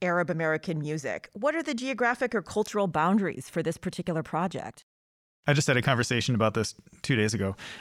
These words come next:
Speaker 2: and it comes up in almost every conversation I have with somebody who's involved in this project, because it is an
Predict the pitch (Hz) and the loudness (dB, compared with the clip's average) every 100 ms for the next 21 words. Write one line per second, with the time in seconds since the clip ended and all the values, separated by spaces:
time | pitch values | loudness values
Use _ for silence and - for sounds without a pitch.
0 | - 156 156 180 170 151 139 135 120 143 | -2 2 4 4 4 4 4 2 2 2
1 | 143 139 113 123 113 123 113 117 107 123 | 2 2 0 0 0 0 2 2 2 2
2 | 113 104 107 110 104 104 107 107 104 - | 2 2 2 0 4 4 4 2 0 2
3 | 110 107 95 - - - - 135 143 170 | 2 2 -4 -10 -20 -18 -4 -2 2 4
4 | 160 170 175 | 6 6 4